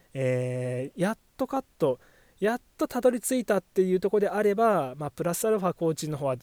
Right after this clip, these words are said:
いただきたいなっていうのはやっぱ作業するものの、おー、心情にありますので、まあ、これはちょっとお店によって様々だけど、まあ、そうだな、高くなっても、まあ、う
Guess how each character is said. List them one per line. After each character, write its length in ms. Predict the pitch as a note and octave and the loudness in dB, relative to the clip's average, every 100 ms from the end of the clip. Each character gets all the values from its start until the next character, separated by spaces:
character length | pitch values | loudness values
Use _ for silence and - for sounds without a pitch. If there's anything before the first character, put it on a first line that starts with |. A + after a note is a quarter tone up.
| - | -12
い 60 | |
た 80 | B2+ | -10
だ 100 | A#2+ | -10
き 60 | - | -8
た 140 | G3 | -6
い 60 | G#3 | -4
な 120 | G#3 | -6
っ 40 | |
て 120 | - F#3 | -2 -2
い 40 | |
う 20 | |
の 60 | E3 | 0
は 20 | |
や 60 | D#3 | -2
っ 20 | |
ぱ 100 | D3+ | -4
作 220 | - C#3+ | -4 -2
業 200 | C#3+ C3+ | -2 -2
す 140 | - | -4
る 140 | C3+ C3 | -4 -4
も 100 | C3+ | -4
の 100 | C#3+ | 0
の、 120 | F#3+ F#3 | 2 0
お 560 | A#2+ A#2 A2+ G#2+ G#2 | 0 -4 -4 -4 -6
ー、 20 | A2 | -4
心 260 | - D3+ | -2 0
情 200 | D#3+ C#3+ | 0 0
に 220 | D3 D3 - - F3+ - | 0 -2 -6 -14 -14 -4
あ 100 | C#3 | -2
り 100 | C#3+ | 2
ま 120 | D3+ | 2
す 120 | - | 0
の 120 | C#3 | 0
で、 260 | C3+ D#3 A#2+ - - - | 4 4 4 -6 -20 -10
ま 80 | G3 | -10
あ、 40 | |
こ 120 | - F#3 | -4 -2
れ 60 | |
は 100 | A3+ | 0
ち 80 | B3 | 0
ょ 20 | |
っ 20 | |
と 100 | - | 0
お 60 | E3 | 2
店 260 | D#3 - F3+ | 2 2 2
に 100 | F#3 | 2
よ 120 | - | 0
っ 20 | |
て 180 | _ F#3+ | _ -4
様 240 | F#3 F#3 | -2 -2
々 220 | G3+ F#3+ D#3 | -2 0 0
だ 140 | C#3 | 0
け 100 | C#3 | -2
ど、 200 | B2+ A#2 | -4 -6
ま 140 | C#3 C#3 | -8 -8
あ、 20 | |
そ 220 | - F3+ | -4 -4
う 20 | |
だ 80 | A#2+ | -4
な、 100 | A2 | -10
高 380 | - E3+ - B3 | -10 -10 -8 -12
く 200 | - F#3+ | -4 -2
な 180 | E3 E3 | -2 -4
っ 40 | |
て 180 | _ B3 | _ -4
も、 120 | A3 | -2
ま 140 | |
あ、 20 | |
う 40 | E3 | -2